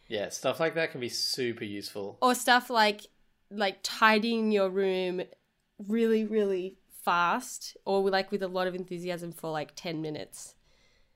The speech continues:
Speaker 2: And, like, just something about kind of changing the pace of what you're doing and changing the energy of what you're doing kind of resets where you are.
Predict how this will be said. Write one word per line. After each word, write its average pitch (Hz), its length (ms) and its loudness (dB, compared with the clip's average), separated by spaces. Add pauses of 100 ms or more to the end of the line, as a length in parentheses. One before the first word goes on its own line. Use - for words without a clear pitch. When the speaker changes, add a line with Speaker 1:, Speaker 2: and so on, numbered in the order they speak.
(100)
Speaker 2:
And, 190 460 2
like, 185 300 0
just 247 180 0
something 233 280 2
about 196 320 4
kind 185 220 -2
of 175 80 -6
changing 196 400 0
the 185 60 -2
pace 185 280 -4
of 175 100 -10
what 180 120 -2
you're 175 100 -4
doing 170 600 -4 (560)
and 180 120 -6
changing 185 300 -2
the - 80 -6
energy 175 300 -6
of 165 80 -6
what 165 200 -8
you're 175 140 -6
doing 165 340 -6
kind 233 280 4
of 202 80 4
resets 220 480 2
where 202 120 2
you 190 140 0
are. 262 340 6